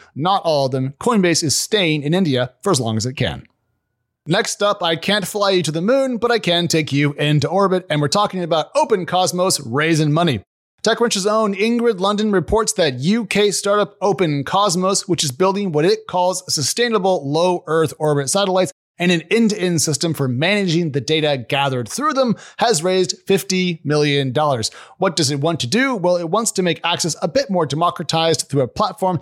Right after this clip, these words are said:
that lets multiple orgs use a single satellite, or, if they would want to, share a constellation of satellites. The company was co-founded by three aerospace engineers out of Spain, and it has been around since two thousand fifteen.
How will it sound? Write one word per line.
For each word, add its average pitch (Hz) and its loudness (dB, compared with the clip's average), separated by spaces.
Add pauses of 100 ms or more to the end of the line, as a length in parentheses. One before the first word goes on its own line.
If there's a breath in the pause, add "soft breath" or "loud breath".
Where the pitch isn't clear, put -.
(200)
that 147 -4
lets 143 0
multiple 185 0
orgs 170 0
use 175 2
a 202 2
single 143 0
satellite, 143 0
or, 175 0
if 143 -8
they 139 0
would 143 -4
want 240 0
to, 147 2 (220 loud breath)
share 156 0
a 175 -2
constellation 147 0
of 147 -2
satellites. 127 -2 (420)
The 151 -4
company 240 0
was 185 2
co-founded 202 0
by 156 2
three 202 -2
aerospace 180 0
engineers 156 2
out 143 0
of 127 0
Spain, 208 0
and 143 0
it 147 0
has 131 2
been 151 -2
around 185 0
since 156 -2
two 285 0
thousand 180 -2
fifteen. 135 0